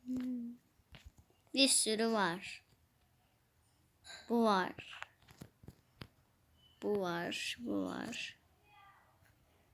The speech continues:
Bebek, çocuk, genç. <laughs> Ee, şimdi bunu mu satın alsam diye düşünüyorum. Olabilir, neden olmasın?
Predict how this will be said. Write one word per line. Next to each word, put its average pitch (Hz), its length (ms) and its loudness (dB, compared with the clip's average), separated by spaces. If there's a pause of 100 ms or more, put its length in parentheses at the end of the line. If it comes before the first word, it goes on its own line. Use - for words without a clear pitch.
(1500)
Bebek, 220 460 0
çocuk, 226 460 -2
genç. 220 640 -2
<laughs> - 40 -18 (2000)
Ee, 196 580 -2
şimdi 240 360 -2
bunu 240 120 2
mu 269 160 4
satın 196 320 -8
alsam 180 580 -4
diye 180 240 -6
düşünüyorum. 175 680 -6 (1900)
Olabilir, 254 460 2
neden 214 280 -2
olmasın? 185 680 -4